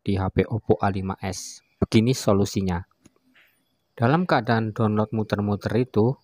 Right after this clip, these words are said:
kita tekan tombol power, kemudian kita pencet reboot ataupun restart, ataupun arahkan ke yang warna hijau sampai H P-nya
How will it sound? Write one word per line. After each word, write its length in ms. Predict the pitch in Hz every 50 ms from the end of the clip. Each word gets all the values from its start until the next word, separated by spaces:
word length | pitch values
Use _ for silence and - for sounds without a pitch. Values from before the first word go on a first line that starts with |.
| _ _ _ _ _ _ _ _ - -
kita 160 | 110 110 107
tekan 320 | - - - - 110 107
tombol 320 | 107 104 101 104 101 101 -
power, 480 | - 98 98 95 107 123 - - - _ _ _ _ _ _ _ _ _ _ _ _ - _ _
kemudian 560 | - - 110 110 110 110 - 127 131 143 131
kita 240 | 127 117 - 117 -
pencet 400 | - 117 110 - - 117 113 - _ _ _ _ _ _ _ _ _
reboot 560 | - - - - - 117 110 - - 104 117 - _ _ -
ataupun 560 | - 107 - 107 101 - - 107 104 101 95
restart, 480 | 101 107 107 - - _ - 117 135 - _ _ _ _ - _ - - - - - -
ataupun 560 | - 113 - 120 110 - - 139 143 147 - - -
arahkan 500 | 113 113 110 104 - - 120 117 117 -
ke 80 | 120
yang 160 | 117 113 110 110
warna 320 | 107 107 107 117 107 98
hijau 560 | 107 104 - - 120 120 139 151 156 156 147
sampai 560 | - - - 151 139 139 139 - - 160 170
H 240 | 160 - - 120 113
P-nya 480 | - 120 110 110 107 107 101 95 -